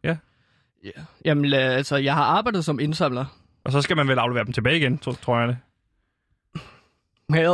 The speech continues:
Speaker 1: Du
Speaker 2: hvis
Speaker 1: afleverer
Speaker 2: jeg
Speaker 1: vel,
Speaker 2: ikke
Speaker 1: du
Speaker 2: siger,
Speaker 1: afleverer
Speaker 2: hvis
Speaker 1: vel
Speaker 2: jeg
Speaker 1: også,
Speaker 2: ikke siger det, så ved de det ikke.
Speaker 1: du afleverer vel også de penge, du fik ind, samlet ind tilbage, ikke?
Speaker 2: Nej, dem beholder man jo selv.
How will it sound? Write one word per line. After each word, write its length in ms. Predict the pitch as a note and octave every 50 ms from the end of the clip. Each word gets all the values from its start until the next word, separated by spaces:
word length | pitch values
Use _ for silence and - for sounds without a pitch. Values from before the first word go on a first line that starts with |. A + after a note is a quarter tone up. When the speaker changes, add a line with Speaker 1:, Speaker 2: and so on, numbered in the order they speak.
| F3+ F3 E3 - - - _ -
Speaker 1:
Du 100 | D3+ C#3
Speaker 2:
hvis 140 | F3+ F#3 D3
Speaker 1:
afleverer 60 | C#3+
Speaker 2:
jeg 80 | -
Speaker 1:
vel, 80 | - C#3+
Speaker 2:
ikke 80 | C#3 C#3
Speaker 1:
du 60 | D#3
Speaker 2:
siger, 100 | D3+ D3
Speaker 1:
afleverer 320 | D3 - F#3+ G3 G3 F3+
Speaker 2:
hvis 100 | - F#3
Speaker 1:
vel 60 | -
Speaker 2:
jeg 40 | -
Speaker 1:
også, 100 | - A#3
Speaker 2:
ikke 120 | A#3+ - -
siger 240 | - A3 A3 A#3+
det, 140 | B3 A#3 G#3+
så 100 | - G#3
ved 200 | F#3 F#3+ G3 E3+
de 100 | F#3 G3
det 60 | E3+ E3
ikke. 140 | C#3 B2 D3
Speaker 1:
du 40 | D3+
afleverer 240 | C3+ C#3+ D3 C#3+ C3+
vel 80 | C3+
også 120 | D3+ D#3 -
de 60 | G3
penge, 340 | D3+ - D#3 D#3 E3+ G3 G#3
du 120 | - F3
fik 200 | C#3+ C#3 C#3+ B2+
ind, 160 | C3+ C#3 - -
samlet 260 | - C3+ B2+ C3 C#3
ind 180 | C#3 - - -
tilbage, 300 | - B2+ B2 A#2+ B2 C#3
ikke? 140 | E3+ E3 D#3+ - _ _ _ _ _ _ _ _ _
Speaker 2:
Nej, 140 | - D3+ E3
dem 160 | F3 G#3+ A3
beholder 280 | G3+ G#3+ F#3+ G#3 G#3+ G#3
man 140 | G3 E3+ D3+
jo 80 | D3
selv. 220 | D3 - F3+ F3+